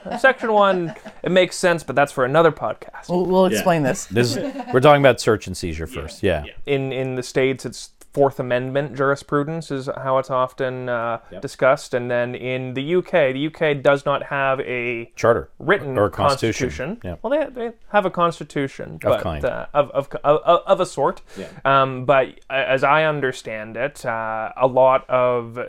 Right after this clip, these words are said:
Speaker 1: the, um, your rights against search and seizure in the U K are contained in, uh, what's called the pace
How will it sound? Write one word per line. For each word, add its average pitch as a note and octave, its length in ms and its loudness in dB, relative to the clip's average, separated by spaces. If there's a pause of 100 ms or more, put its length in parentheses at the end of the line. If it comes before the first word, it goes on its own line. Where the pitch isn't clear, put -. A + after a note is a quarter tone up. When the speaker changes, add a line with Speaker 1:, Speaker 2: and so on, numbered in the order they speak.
(100)
Speaker 1:
the, A#2 720 -12 (220)
um, A2+ 240 -8
your A#2+ 100 -8
rights A#2+ 280 -6
against A2+ 220 -14
search A#2+ 200 -8
and A#2 100 -16
seizure A#2 300 -8
in A2 80 -14
the A#2 80 -12
U A#2+ 120 -8
K A#2 260 -6
are A2 100 -2
contained A#2 420 -12
in, A2+ 240 -10
uh, A2 180 -6
what's G#2+ 200 -6
called - 200 -8
the - 80 -10
pace - 440 -12